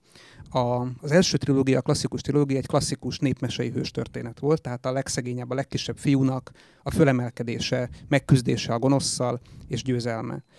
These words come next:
Az első trilógia, az előzmény trilógia egy klasszikus fauszti elbukás történet volt. Egy másik legkisebb fiúnak,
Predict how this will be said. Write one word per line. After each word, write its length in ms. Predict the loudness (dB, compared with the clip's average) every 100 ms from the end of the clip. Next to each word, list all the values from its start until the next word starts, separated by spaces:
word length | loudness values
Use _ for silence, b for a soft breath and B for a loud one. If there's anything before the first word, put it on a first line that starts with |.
| b -2
Az 80 |
első 280 | 4 4 4
trilógia, 460 | 2 2 0 0 0
az 100 | 4
előzmény 400 | 8 8 6 -2
trilógia 540 | 2 4 4 2 0
egy 100 | 0
klasszikus 720 | 0 0 0 0 0 0 -2 -8
fauszti 440 | 2 4 4 2 0
elbukás 440 | 2 2 -2 -8
történet 500 | -6 -6 -6 -10 -6
volt. 340 | -2 0 0 0
Egy 120 | 4
másik 340 | 6 6 6 2
legkisebb 420 | 2 0 -2 -2
fiúnak, 520 | 2 2 2 -2 -4